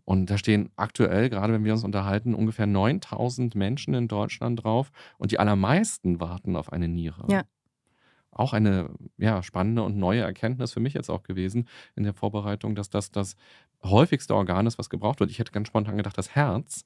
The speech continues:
Speaker 2: Mhm.
Speaker 1: ähm, weil wir reden immer so viel über das Herz und das Herz hat auch in unserer Gesellschaft so einen großen, auch symbolischen Charakter. Und natürlich, wenn das nicht mehr schlägt, dann ist man tot.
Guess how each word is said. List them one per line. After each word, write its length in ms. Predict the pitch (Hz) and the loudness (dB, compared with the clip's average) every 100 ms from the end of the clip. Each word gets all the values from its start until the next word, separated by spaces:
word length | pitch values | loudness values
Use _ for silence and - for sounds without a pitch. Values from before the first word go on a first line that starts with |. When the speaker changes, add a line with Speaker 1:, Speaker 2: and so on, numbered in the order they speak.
| - | 0
Speaker 2:
Mhm. 260 | 208 196 196 | 4 6 4
Speaker 1:
ähm, 180 | 104 104 | 4 2
weil 140 | 98 | 0
wir 100 | 98 | 2
reden 180 | 104 151 | 4 6
immer 120 | 127 | 4
so 100 | 110 | 0
viel 120 | 123 | 0
über 80 | 113 | 0
das 220 | 104 - | 0 0
Herz 420 | 123 120 110 143 - | 2 2 0 -4 -4
und 80 | |
das 160 | 110 - | -4 0
Herz 240 | 104 104 | -2 -2
hat 140 | 98 92 | -4 -2
auch 180 | 101 - - _ | -2 -4 -18 _
in 80 | 82 | -2
unserer 200 | 98 98 | 0 4
Gesellschaft 640 | 101 92 135 - 113 - | 4 6 4 4 0 -2
so 80 | 107 | -4
einen 100 | 101 | -4
großen, 420 | 95 104 120 113 | 0 0 0 -2
auch 100 | 98 | -4
symbolischen 560 | - 101 98 104 117 110 | -4 -2 0 0 -2 -8
Charakter. 460 | 98 101 - 123 120 - - _ | -6 -8 -2 -2 -2 -12 -20 _
Und 340 | 98 101 - | -2 -2 -2
natürlich, 260 | 101 113 104 | -4 0 0
wenn 80 | 98 | 0
das 160 | 101 | 2
nicht 120 | 117 | 2
mehr 140 | 104 92 | 2 0
schlägt, 420 | - 98 135 127 | 2 4 4 0
dann 80 | 104 | -6
ist 140 | - | -4
man 160 | 98 92 | -6 -4
tot. 380 | - 113 180 | 2 4 2